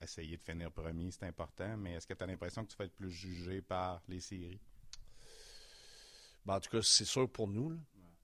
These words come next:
Speaker 2: Nous, on n'a pas bâti ce club-là pour, euh, juste faire les séries éliminatoires puis aller loin, là. Je veux dire, l'objectif, c'est, c'est, c'est, c'est le, c'est de remporter les grands honneurs.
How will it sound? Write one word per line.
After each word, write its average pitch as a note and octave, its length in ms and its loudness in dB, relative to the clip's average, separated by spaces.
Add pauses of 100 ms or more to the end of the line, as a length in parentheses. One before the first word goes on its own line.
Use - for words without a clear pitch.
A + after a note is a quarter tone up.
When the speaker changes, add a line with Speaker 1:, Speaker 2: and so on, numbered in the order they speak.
(100)
Speaker 2:
Nous, F#2 180 0
on G2 240 2
n'a G2 100 2
pas G#2 180 0
bâti F#2+ 280 6
ce - 140 2
club-là G2+ 420 2
pour, F#2+ 360 0
euh, F#2 220 2
juste F2+ 280 -2
faire G2 140 4
les G2 100 0
séries F#2+ 260 4
éliminatoires F#2+ 640 0
puis F#2 120 -2
aller F#2+ 160 2
loin, G2 280 0
là. G#2 220 -2
Je F2+ 80 -4
veux F2+ 200 -2
dire, G2+ 80 0
l'objectif, G2 640 -2
c'est, F2+ 280 -4
c'est, - 260 -2
c'est, F2 380 -4
c'est - 160 -10
le, F#2+ 160 -10 (580)
c'est F#2+ 160 -6
de F#2+ 80 -2
remporter F#2+ 540 -2
les G2+ 100 2
grands G2 300 0
honneurs. G2 340 0